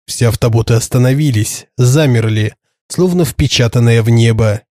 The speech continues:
и только глаза их пожирали врага, пылая жаром предстоящего сражения. "На твоей планете?" спросил предводитель автоботов.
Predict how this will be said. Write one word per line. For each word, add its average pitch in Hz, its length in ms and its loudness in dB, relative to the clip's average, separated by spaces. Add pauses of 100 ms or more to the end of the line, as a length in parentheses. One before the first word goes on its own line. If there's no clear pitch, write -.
и 131 80 0
только 123 320 -2
глаза 123 360 0
их 160 180 -2
пожирали 117 460 2
врага, 117 560 0
пылая 117 360 2
жаром 127 380 2
предстоящего 120 840 -2
сражения. 110 920 0 (720)
"На 127 160 2
твоей 117 380 0
планете?" 120 760 0 (440)
спросил 135 440 -2
предводитель 120 600 0
автоботов. 117 760 -2